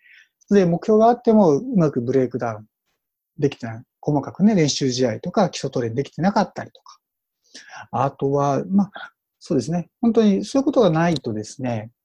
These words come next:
例えば基礎トレーニング、文法も発音もボキャブラリーも大切なんです。シャドーイングもね、音読もね。でもその基礎トレーニングを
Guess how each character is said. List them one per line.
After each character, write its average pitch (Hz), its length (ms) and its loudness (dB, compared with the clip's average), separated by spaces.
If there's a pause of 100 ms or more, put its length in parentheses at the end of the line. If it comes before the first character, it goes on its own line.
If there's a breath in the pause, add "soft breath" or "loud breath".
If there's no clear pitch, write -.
例 151 80 -4
え - 20 0
ば 139 80 -6
基 - 60 -14
礎 - 160 -6
ト 175 100 2
レ 170 100 4
ー - 40 4
ニ 131 120 2
ン 107 60 -8
グ、 113 100 -16
文 139 260 -2
法 123 160 -4
も 120 80 -6
発 127 320 -10
音 127 280 -2
も 120 240 -6 (320)
ボ 131 100 0
キ 135 100 -4
ャ 131 60 -2
ブ 123 100 -8
ラ 117 60 -6
リ 110 80 -12
ー - 20 -12
も 104 80 -12
大 185 200 0
切 214 180 4
な 233 120 4
ん 214 60 2
で 165 80 2
す。 - 200 -12 (240)
シ - 120 -6
ャ 127 60 -2
ド 123 120 -2
ー 117 40 -4
イ 117 40 -8
ン 117 40 -10
グ 113 100 -10
も 143 60 -6
ね、 190 80 0
音 127 180 -2
読 127 160 -14
も 147 120 -4
ね。 190 160 -2 (380 loud breath)
で 165 60 -6
も 156 60 -4
そ 190 100 -6
の 185 60 -2
基 - 60 -10
礎 254 160 -4
ト 269 140 2
レ 285 140 2
ー - 20 4
ニ 208 140 4
ン 156 100 0
グ 165 200 0
を 156 80 -2